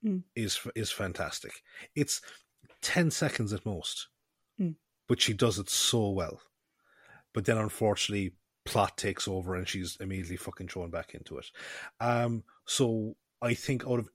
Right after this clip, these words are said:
Speaker 2: everything, I'm most looking forward to next week to see what happens to Nyssa next.
Speaker 1: I would agree. I think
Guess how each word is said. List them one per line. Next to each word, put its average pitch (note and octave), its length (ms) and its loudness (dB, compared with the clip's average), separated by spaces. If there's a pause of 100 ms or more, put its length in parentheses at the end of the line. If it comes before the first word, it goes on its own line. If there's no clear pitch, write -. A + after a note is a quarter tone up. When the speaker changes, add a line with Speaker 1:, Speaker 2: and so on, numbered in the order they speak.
(140)
Speaker 2:
everything, B2+ 560 2 (640)
I'm A2+ 300 2
most A#2 320 2
looking G#2 160 -2
forward G2 300 0
to F#2+ 100 -4
next F#2+ 260 -4
week F2+ 140 -6
to - 80 -12
see - 180 -4
what F2 200 -6
happens F2 300 -8
to - 80 -10
Nyssa D#2+ 260 -10
next. - 360 -14 (1120)
Speaker 1:
I A#3 120 12
would A#3+ 100 12
agree. G3 280 6
I F#3 120 2
think F#3+ 300 -2